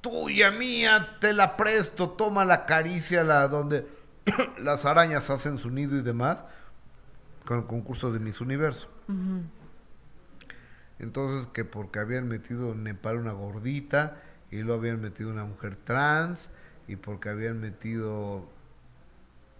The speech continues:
Speaker 1: eh, no sé qué más. ¿Y qué fue lo que dijo la señora Lupita Yot? Que creo que ya no vaya a Miss Universo, ¿verdad?
Speaker 2: No, ya no. A mí me encantó lo de Nepal, ¿eh, Gus? O sea, que rompiera todos los estereotipos de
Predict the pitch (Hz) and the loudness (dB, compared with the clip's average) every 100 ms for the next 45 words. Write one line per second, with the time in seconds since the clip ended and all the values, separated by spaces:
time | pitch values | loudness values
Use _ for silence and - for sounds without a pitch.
0 | - 107 107 101 101 107 113 117 - 107 | -12 -10 -10 -10 -10 -10 -6 -6 -6 -8
1 | - 107 117 151 185 - - - - - | -6 -6 0 2 2 -2 -12 -18 -18 -16
2 | - 139 208 220 208 180 165 165 156 156 | -14 -6 -4 -2 -2 -2 -4 -4 -4 -2
3 | 127 143 139 123 - 123 120 117 - 98 | 0 -2 -2 -4 -4 -2 -2 -4 -6 -6
4 | 127 127 120 127 123 120 123 117 113 110 | -6 -4 -2 -2 -2 0 0 0 -2 -6
5 | 98 98 104 107 - 113 214 214 214 220 | -10 -10 -6 -8 -6 -2 2 4 6 6
6 | 220 214 220 220 220 196 247 339 381 277 | 6 4 2 4 6 6 4 2 2 2
7 | 226 247 262 214 180 170 190 185 170 165 | 4 6 6 4 2 4 4 4 -4 -4
8 | 330 494 - - 185 180 190 196 196 190 | -2 -2 -4 -12 -12 -4 -4 0 2 4
9 | 185 185 196 196 220 233 233 214 220 220 | 2 2 0 0 2 2 2 0 2 2
10 | 208 190 175 - 185 185 180 196 196 208 | 2 -2 -8 -6 -4 -4 -6 -10 -4 -4
11 | 190 190 190 180 175 156 | -4 -4 -2 0 0 -2